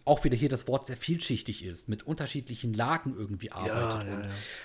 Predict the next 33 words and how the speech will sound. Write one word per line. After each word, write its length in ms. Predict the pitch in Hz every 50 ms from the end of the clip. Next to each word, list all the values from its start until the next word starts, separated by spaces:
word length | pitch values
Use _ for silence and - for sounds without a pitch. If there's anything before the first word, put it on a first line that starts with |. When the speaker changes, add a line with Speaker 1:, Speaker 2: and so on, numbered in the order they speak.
| -
Speaker 1:
du 80 | - 117
kannst 300 | - - 151 151 - -
nicht 180 | 170 147 - -
genau 240 | 151 143 147 143
greifen, 440 | - - 139 143 147 - - 139 113
wo 140 | 127 131 123
hört 180 | 135 147 143 -
die 100 | 143 117
Vanille 340 | 127 127 139 139 131 -
auf, 440 | - 120 131 165 190 190 - - - -
wo 100 | - 131
beginnt 420 | - - 117 104 127 139 175 202
sie. 260 | - - 190 190 196 190 - - - - - - - - _ - - - _ 113
Wahnsinn, 480 | - 117 127 196 170 107 95 80 80
wirklich 300 | 131 127 - - 120 - -
sehr, 440 | 107 101 120 147 165 165 160 143
sehr 320 | 113 120 135 131 127 127 -
interessanter 600 | - 135 - 135 110 104 - 123 117 117 - 120
Duft. 220 | - 104 85 - -
Speaker 2:
Ja, 140 | 110 131
gen-, 240 | 147 - 147 131 131 127 -
genau, 340 | 113 104 120 117 127 147 160
da, 140 | - 127
da 140 | 113 - 107
fällt 240 | - - 110 - -
mir 60 | 127
jetzt 180 | 120 113 - 107
auch 200 | 107 107 101 -
Memoirs 360 | 104 104 101 104 104 113 -
of 100 | 120 107
a 40 | 110
Trespasser 680 | - - 110 113 - - - 90 87 - 92 85 73
ein, 300 | 71 80 87 101 110 120